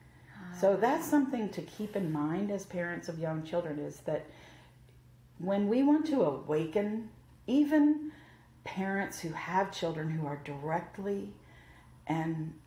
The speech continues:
Speaker 1: um, disproportionately affected by that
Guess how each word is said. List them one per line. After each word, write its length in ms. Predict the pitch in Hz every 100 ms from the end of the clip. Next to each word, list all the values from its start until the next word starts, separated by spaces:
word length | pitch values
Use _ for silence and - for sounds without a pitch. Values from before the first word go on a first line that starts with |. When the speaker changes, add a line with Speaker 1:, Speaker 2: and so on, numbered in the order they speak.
| -
Speaker 1:
um, 420 | 151 139 135 107 - - - - - 160
disproportionately 1200 | 180 175 - 170 - 180 175 160 151 - 151 147 -
affected 640 | - - 165 156 131 -
by 160 | - -
that 200 | -